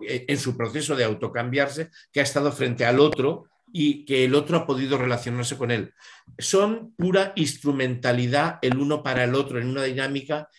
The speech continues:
en el que nada es entitativamente tal, sino que es lo que el otro, eh, considera posible hacerle como instrumento para su ser, pero todo ello en una dinamicidad, eh, se, se percibe aquí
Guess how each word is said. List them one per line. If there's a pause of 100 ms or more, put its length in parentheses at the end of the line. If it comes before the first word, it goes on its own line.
(200)
en
el
que
nada
es (140)
entitativamente
tal,
sino
que
es (120)
lo
que
el
otro, (220)
eh,
considera
posible (140)
hacerle
como
instrumento
para
su
ser, (1080)
pero
todo
ello
en
una
dinamicidad, (480)
eh,
se,
se
percibe
aquí